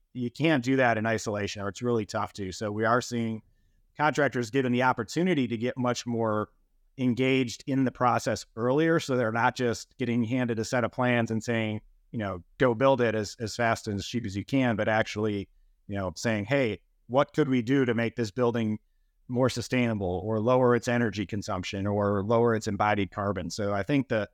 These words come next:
the, the process itself is, is getting better because it's getting more inclusive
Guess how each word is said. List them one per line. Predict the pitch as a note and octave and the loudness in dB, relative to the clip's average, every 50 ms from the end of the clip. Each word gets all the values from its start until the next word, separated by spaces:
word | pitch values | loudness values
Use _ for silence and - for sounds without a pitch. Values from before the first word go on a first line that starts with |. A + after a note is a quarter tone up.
| _ _ _ _ _ _ _ _ _ _ _ _ | _ _ _ _ _ _ _ _ _ _ _ _
the, | - G2+ F#2+ F#2+ F2 D2 - _ _ | -8 -8 -6 -6 -8 -10 -12 _ _
the | - G2+ | -14 -14
process | - - - D3 D#3 E3 - - C#3+ C3 - | -8 -2 2 2 4 4 2 2 -2 -2 -2
itself | A#2+ - - - - D3 C#3 C3+ C3 B2 A2 - | -6 -8 -6 0 4 4 6 6 6 4 0 0
is, | B2 A2+ A2+ G#2+ G2+ - - - | -2 -2 -2 -2 -4 -8 -10 -8
is | C3 A#2 G#2+ | -6 -6 -4
getting | G#2+ A#2 B2 A#2+ A#2 A2+ G#2 | 0 2 2 4 4 2 4
better | A2+ A2+ A2+ A2+ A2+ G#2+ | 4 4 4 4 2 0
because | G2+ G#2+ - A#2+ A2 G#2 | 0 0 2 2 2 2
it's | G#2+ - - | 0 -4 -2
getting | - A#2+ A2+ A2+ A2 | -2 -2 0 0 0
more | A2 G#2+ A2 G#2+ | 2 2 2 0
inclusive | G#2 F#2+ - - B2 A#2 A2 - A2 F2+ | 0 -2 -4 -2 -2 -2 -2 -2 -4 -6